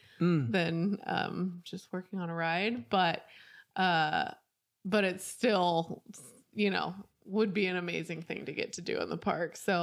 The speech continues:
Speaker 2: I, I didn't necessarily come up with a list of what would be my ideal, but I think I would probably have to say Pirates, if we're talking
Speaker 1: Mm-hmm.
Speaker 2: Disneyland,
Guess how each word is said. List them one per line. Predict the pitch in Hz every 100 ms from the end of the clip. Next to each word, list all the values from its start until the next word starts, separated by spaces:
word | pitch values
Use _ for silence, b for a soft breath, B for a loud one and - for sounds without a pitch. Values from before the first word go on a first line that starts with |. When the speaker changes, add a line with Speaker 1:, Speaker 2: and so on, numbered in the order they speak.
| 170
Speaker 2:
I, | - 180 175 175 165 b b b b b b -
I | 285
didn't | 381 381 247
necessarily | 262 240 233 214 202
come | 196 196
up | 190
with | 190
a |
list | 185 170 170 -
of | 175 170
what | - 78 76 - _ _ _ _ -
would | 180 170 170
be | 175 170
my | 175 170 175 208 -
ideal, | 190 190 185 180 180 190 196
but | 190
I | 165 196
think | 226 226
I | 233
would | 190 170
probably | - 165 - 147 151
have | - 170
to | -
say | 180 160 156 156 - _ _ _
Pirates, | - 180 170 180 190 -
if | 190 160
we're | 165
talking | 165 170 165
Speaker 1:
Mm-hmm. | 165 170 190
Speaker 2:
Disneyland, | 180 190 190 196 220